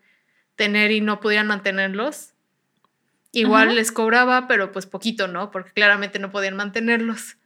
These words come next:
Speaker 1: Y entonces,
Speaker 2: Sí.
Speaker 1: pero ella bajo la teoría de que nunca iban a ir por ellos, pero entonces resulta que pues los papás sí querían, de repente, sí querían a sus hijos, solo no podían mantenerlos, entonces
Speaker 2: Mira, sorpresa,
Speaker 1: regresaron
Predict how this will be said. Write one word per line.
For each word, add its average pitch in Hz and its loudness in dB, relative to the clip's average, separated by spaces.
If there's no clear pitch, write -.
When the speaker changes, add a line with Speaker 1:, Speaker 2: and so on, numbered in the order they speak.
Speaker 1:
Y 247 -2
entonces, 247 2
Speaker 2:
Sí. - -20
Speaker 1:
pero 254 6
ella 269 4
bajo 240 2
la 214 2
teoría 240 4
de 226 0
que 226 -2
nunca 214 2
iban 202 0
a 196 0
ir 190 -8
por 220 2
ellos, 247 2
pero 220 0
entonces 226 -4
resulta 311 0
que 254 -2
pues 214 -8
los 208 -6
papás 220 -4
sí 254 -4
querían, 226 0
de 226 0
repente, 247 -2
sí 247 0
querían 208 2
a 208 6
sus 202 -8
hijos, 262 -2
solo 226 -2
no 247 0
podían 226 2
mantenerlos, 247 0
entonces 269 2
Speaker 2:
Mira, 339 0
sorpresa, 262 2
Speaker 1:
regresaron 254 4